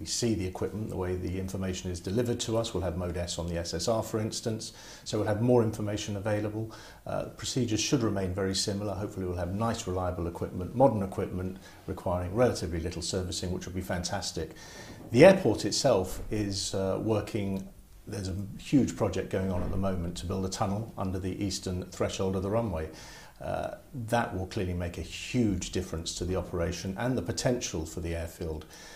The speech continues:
At the moment, of course, I'm sure many people will know that we have a, a very major highway that runs right across the middle of the runway. Uh, that highway links Gibraltar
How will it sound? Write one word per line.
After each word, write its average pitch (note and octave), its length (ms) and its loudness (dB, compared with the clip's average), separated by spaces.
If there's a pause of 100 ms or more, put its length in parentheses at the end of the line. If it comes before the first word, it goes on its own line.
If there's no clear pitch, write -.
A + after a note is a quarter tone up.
(160)
At B2 80 4
the A#2+ 80 12
moment, B2+ 200 12
of A2+ 120 4
course, A#2+ 200 4
I'm A2+ 80 2
sure A2+ 160 2
many A2+ 200 6
people G#2+ 320 2
will G2+ 100 2
know G#2 240 4
that F#2+ 180 -2
we G2+ 140 0
have G2 220 -2
a, F#2 260 0
a F#2+ 60 -2
very G2+ 340 2
major F#2+ 340 2
highway G#2 400 2
that F#2+ 120 0
runs F#2+ 240 2
right G#2 300 4
across F#2+ 280 -2
the G2 100 -4
middle G2+ 220 0
of F#2+ 80 0
the G2+ 80 -2
runway. A2+ 420 4 (480)
Uh, F2+ 280 0
that G2+ 160 0
highway G#2+ 340 2
links F#2+ 260 -2
Gibraltar G#2 560 -2